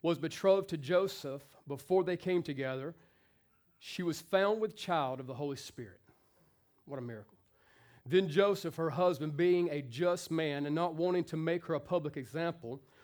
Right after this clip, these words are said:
was minded to put her away secretly. But while he thought about these things, behold, an angel of the Lord appeared to him in a dream, saying, 'Joseph, son of David, do not be afraid to take to you Mary your wife,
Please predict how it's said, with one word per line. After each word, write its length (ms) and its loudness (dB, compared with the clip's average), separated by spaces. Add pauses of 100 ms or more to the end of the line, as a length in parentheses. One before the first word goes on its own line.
(140)
was 160 -8
minded 480 0
to 60 -6
put 340 2
her 140 -2
away 280 2
secretly. 720 -8 (600)
But 80 2
while 240 6
he 140 4
thought 300 4
about 320 4
these 280 -2
things, 260 -2
behold, 640 4
an 140 2
angel 360 2
of 100 0
the 60 2
Lord 220 2
appeared 440 0
to 120 2
him 220 0
in 80 -2
a 40 -4
dream, 460 2
saying, 540 -2 (560)
'Joseph, 520 2 (460)
son 320 0
of 160 -4
David, 460 -2 (360)
do 120 -4
not 320 2
be 80 2
afraid 540 2
to 80 -6
take 580 -4 (140)
to 120 -4
you 220 -4
Mary 420 0
your 160 0
wife, 540 -2